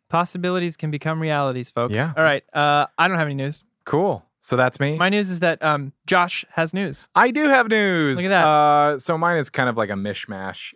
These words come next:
Speaker 2: of
Speaker 1: A
Speaker 2: different
Speaker 1: hodgepodge,
Speaker 2: things.
Speaker 1: some
Speaker 2: A
Speaker 1: might say?
Speaker 2: hodge. Yeah, some might say that. Um, so in the quarantine, I read a lot of comics.
Speaker 1: Good.
Speaker 2: Like, a lot. And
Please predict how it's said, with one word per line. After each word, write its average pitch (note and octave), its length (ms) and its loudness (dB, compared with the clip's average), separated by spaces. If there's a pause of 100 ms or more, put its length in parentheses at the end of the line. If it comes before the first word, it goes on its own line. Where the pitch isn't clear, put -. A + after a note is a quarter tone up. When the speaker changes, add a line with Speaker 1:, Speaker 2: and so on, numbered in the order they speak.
Speaker 2:
of G2+ 460 -6
Speaker 1:
A - 100 -20
Speaker 2:
different E3 320 0
Speaker 1:
hodgepodge, G3 300 0
Speaker 2:
things. G#3 120 -12
Speaker 1:
some G#3 160 -4
Speaker 2:
A G#3+ 60 -2
Speaker 1:
might A#2+ 140 2
say? G#3+ 80 2
Speaker 2:
hodge. A#3 200 -6 (360)
Yeah, A#3 260 2
some A3+ 240 -2
might E3 300 -2
say A2+ 240 0
that. A2 400 0 (100)
Um, C3 460 0 (340)
so D#3 320 0
in D3 80 -6
the D3 80 -2
quarantine, C#3 760 -4
I B2 60 -4
read B2 180 0
a G2+ 40 -2
lot F2 280 -2
of E2 80 -10
comics. - 680 -14 (140)
Speaker 1:
Good. F4 240 0
Speaker 2:
Like, A2+ 460 -2 (440)
a A2+ 100 0
lot. G2 720 -4 (120)
And G#2+ 500 -4